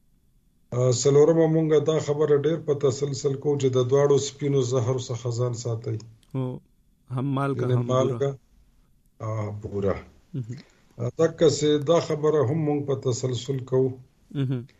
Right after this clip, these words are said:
Speaker 1: چې سبزیانې او موسمي میوې په خپل خوراک کې حتماً شاملوئ.
Speaker 2: مهم.
Speaker 1: نو چې کله دا شی نه مونږ کوو، نو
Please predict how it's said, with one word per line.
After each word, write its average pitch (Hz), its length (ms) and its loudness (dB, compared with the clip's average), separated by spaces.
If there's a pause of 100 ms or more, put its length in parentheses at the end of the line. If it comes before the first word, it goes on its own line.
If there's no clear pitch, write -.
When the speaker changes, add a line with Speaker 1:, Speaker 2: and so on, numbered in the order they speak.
(300)
Speaker 1:
چې 127 200 -2
سبزیانې 143 840 2 (180)
او 113 140 -4
موسمي 127 800 0
میوې 117 520 2
په 120 80 -6
خپل 113 280 -10
خوراک 113 440 -6
کې 113 80 -8 (100)
حتماً 113 320 -2
شاملوئ. 90 640 -10 (240)
Speaker 2:
مهم. 123 340 -4 (1600)
Speaker 1:
نو 127 80 0
چې 127 140 -6
کله 165 300 4
دا 160 300 2
شی 156 240 -2
نه 156 120 -2
مونږ 143 560 -2
کوو، 165 320 2
نو 127 180 0